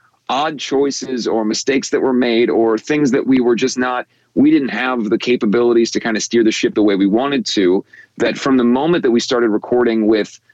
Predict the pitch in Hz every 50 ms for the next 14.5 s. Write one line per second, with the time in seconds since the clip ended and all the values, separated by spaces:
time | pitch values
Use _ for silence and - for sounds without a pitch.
0 | _ _ _ - - 117 135 143 139 127 139 135 127 120 - _ _ - 123 117
1 | 113 98 - - - 151 151 139 135 123 120 - 135 113 - 120 117 113 113 110
2 | 113 110 107 107 101 110 120 120 110 101 113 110 107 107 110 98 110 104 98 110
3 | 107 107 104 - 117 123 113 113 117 113 113 110 107 104 107 110 113 104 107 113
4 | 104 107 110 107 110 110 107 101 104 95 101 104 - 117 139 151 151 131 - 131
5 | 123 127 - - 117 113 113 107 104 _ _ _ _ _ _ _ _ _ _ _
6 | - - 185 170 139 104 82 - - - - 101 107 143 151 - 131 101 90 85
7 | 76 65 - - 98 98 92 - - 156 190 - - - 143 139 143 135 120 110
8 | 104 104 104 104 101 - - - 113 110 117 143 156 139 - 156 151 139 - 107
9 | 127 131 135 - 110 104 95 85 104 117 123 123 95 - - 92 - - - 113
10 | 113 127 139 135 104 101 95 98 92 80 92 80 - 123 139 151 151 147 143 -
11 | - 139 135 - - 135 139 135 127 113 123 123 127 - 120 107 117 117 104 110
12 | 110 107 117 117 - 120 113 - - 117 113 113 - 120 113 101 90 - 90 95
13 | 87 101 101 92 - - 101 104 117 120 113 - - 117 117 117 - 101 87 85
14 | 87 90 92 - - 117 113 117 117 113